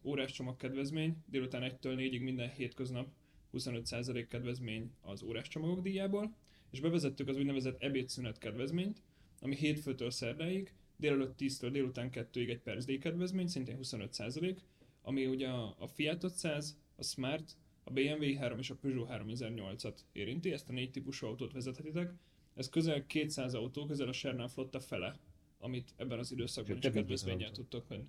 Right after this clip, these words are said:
Speaker 2: Több
Speaker 1: Így
Speaker 2: mint
Speaker 1: van.
Speaker 2: kétszáz,
Speaker 1: Ö,
Speaker 2: igen.
Speaker 1: több mint kétszáz autó,
Speaker 2: Mhm.
Speaker 1: és ezt a, ezeket az autókat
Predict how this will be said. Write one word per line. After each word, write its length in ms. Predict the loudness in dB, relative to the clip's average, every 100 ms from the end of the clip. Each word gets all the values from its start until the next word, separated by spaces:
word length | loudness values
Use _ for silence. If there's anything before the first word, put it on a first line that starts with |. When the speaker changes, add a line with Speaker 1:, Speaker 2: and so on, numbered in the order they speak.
| 0
Speaker 2:
Több 120 | 2
Speaker 1:
Így 40 |
Speaker 2:
mint 100 | 2
Speaker 1:
van. 100 | 0
Speaker 2:
kétszáz, 280 | 0 0 -2 -2
Speaker 1:
Ö, 120 | -2
Speaker 2:
igen. 240 | -2 -4 -10 -14 -4
Speaker 1:
több 120 | -4
mint 120 | -2
kétszáz 340 | -2 -2 -2
autó, 240 | -4 -2 0
Speaker 2:
Mhm. 200 | 4 4 2 -2
Speaker 1:
és 140 | -2
ezt 240 | -2 -2
a, 400 | -2 -2 -2 -4 -4
ezeket 240 | -4 -2
az 100 | 0
autókat 460 | 0 0 -2 -4